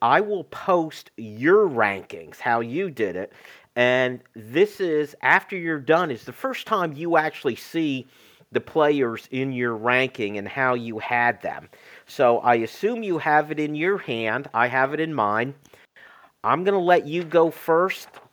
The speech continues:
Just tell me, reviewing your rankings, is there anything you look at and say, "You know what?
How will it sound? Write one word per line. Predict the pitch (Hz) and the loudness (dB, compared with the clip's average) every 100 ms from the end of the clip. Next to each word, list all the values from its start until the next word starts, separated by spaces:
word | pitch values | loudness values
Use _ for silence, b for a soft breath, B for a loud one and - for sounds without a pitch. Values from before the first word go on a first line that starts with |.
| _ | _
Just | 226 - - | -12 -12 -12
tell | - 220 | -2 0
me, | 202 131 110 _ | 2 0 -2 _
reviewing | - 110 151 135 127 170 240 240 247 233 | -12 -6 -4 -6 -6 -4 -2 0 -2 0
your | 202 190 | 0 2
rankings, | 190 202 208 196 151 110 104 - b _ - | 2 2 0 -2 -2 -2 -6 -16 b _ -2
is | 147 131 | -2 0
there | 147 - | -2 0
anything | 170 226 - 208 196 | -2 -2 0 0 0
you | 180 | -2
look | 170 180 185 | -2 -2 2
at | 180 175 | 2 2
and | 143 | -4
say, | - 156 | -4 -4
"You | 147 196 | -2 -4
know | 254 | -4
what? | 262 190 190 196 | -4 -4 -4 -6